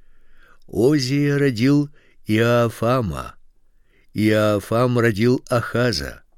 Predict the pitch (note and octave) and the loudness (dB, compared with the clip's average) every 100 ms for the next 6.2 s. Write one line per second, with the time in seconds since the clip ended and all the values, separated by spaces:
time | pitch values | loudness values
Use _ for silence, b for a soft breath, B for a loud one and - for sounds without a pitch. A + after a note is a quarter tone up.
0 | - - - - - - G#2 A#2 - - | -20 -20 -14 -8 -8 -4 -2 0 -2 -6
1 | A#2+ A2 F#2 A2+ A#2+ - G2+ G#2+ G2 G#2 | -2 0 0 0 0 -4 -2 -2 0 -2
2 | - - A2+ F#2+ B1+ B1+ _ _ _ - | -4 -6 -4 -4 -8 -14 _ _ _ -20
3 | _ b b b b b b - A#2 C#3+ | _ b b b b b b -2 2 2
4 | E3 D#3 C3 D3+ D#3+ D#3+ D3+ G#2+ C#3 D3+ | 0 -4 -2 2 2 2 2 2 2 2
5 | - G#2 A2+ C#3 C#3+ C#3 - D#3+ C#3+ E2 | -2 -4 0 0 0 -4 -6 -4 -2 -2
6 | C2+ B1+ | -6 -14